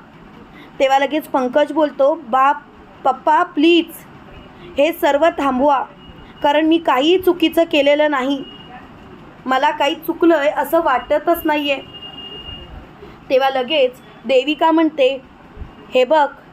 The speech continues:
मी तुझ्यावरती का विश्वास ठेवू? आणि प-, बाबा, तुम्ही मीरावरती विश्वास ठेवताय? तुम्हाला एकदासुद्धा विचारावंसं वाटलं नाही? तुम्ही तुमच्या मुलाला विचारा ना, तो खरोखर नोकरीवर जातो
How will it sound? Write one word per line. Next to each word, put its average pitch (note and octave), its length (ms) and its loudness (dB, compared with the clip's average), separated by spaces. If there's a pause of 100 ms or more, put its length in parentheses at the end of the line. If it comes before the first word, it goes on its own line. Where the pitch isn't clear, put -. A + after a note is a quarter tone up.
(400)
मी D4 160 4
तुझ्यावरती D#4+ 640 2
का E4 180 2
विश्वास D#4 460 0
ठेवू? D4 240 0 (580)
आणि C4 220 0
प-, - 320 -4
बाबा, B3 420 2
तुम्ही D4+ 300 4
मीरावरती D4+ 600 2
विश्वास D4 400 0
ठेवताय? B3 420 2 (600)
तुम्हाला D#4 280 4
एकदासुद्धा D#4 560 0
विचारावंसं D#4 560 0
वाटलं D4+ 340 0
नाही? D4 260 0 (500)
तुम्ही E4 220 6
तुमच्या D#4+ 500 2 (640)
मुलाला D4+ 400 2
विचारा E4+ 460 2
ना, D#4+ 180 2
तो D#4 260 -2
खरोखर D4+ 420 2
नोकरीवर D4 520 0
जातो D#4 360 0